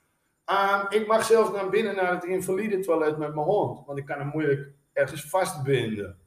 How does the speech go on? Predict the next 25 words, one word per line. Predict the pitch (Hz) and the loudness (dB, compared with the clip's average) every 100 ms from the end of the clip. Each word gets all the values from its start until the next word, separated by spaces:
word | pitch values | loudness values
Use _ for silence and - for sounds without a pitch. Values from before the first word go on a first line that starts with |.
| _ _ | _ _
Heel | - 247 240 | 4 8 8
raar. | 165 - 117 - | 8 6 0 -2
Iedereen | 220 208 175 165 | -2 0 0 0
heel | 196 247 | 2 2
vriendelijk, | 247 220 220 262 262 - | 2 0 2 4 2 2
maar | 175 165 240 277 - - _ _ _ _ | 0 2 2 0 -4 -14 _ _ _ _
geen | - 208 254 | -4 -2 -2
gekleurde | 233 285 269 269 | -2 0 0 2
mensen. | 254 240 220 220 233 - - _ _ _ _ | 2 2 2 -2 -4 -8 -16 _ _ _ _
Geen | - 170 214 | -6 -2 -2
kinderen | 214 233 226 220 220 | -2 -2 0 2 0
van | 208 | 0
middelbare | 208 185 185 175 | 0 2 2 2
schoolleeftijd. | 147 165 156 151 143 - 139 143 156 | 0 2 4 4 2 0 -2 -4 -4
En | 143 | -4
geen | - 208 208 | -2 0 0
zombies. | 208 208 151 117 107 - _ | 0 0 0 -2 -4 -12 _
Ook | - 151 | -6 -4
geen | 175 | -4
zombie-alarm | 185 220 220 220 233 233 220 220 214 | -2 -2 0 2 4 8 8 6 4
wat | 208 - | 2 2
afgaat. | 190 185 185 170 - | 0 0 -2 -4 0
Helemaal | 180 226 226 | 0 0 0
niks | 202 - | -2 -2
niet. | 151 - - | -4 -6 -10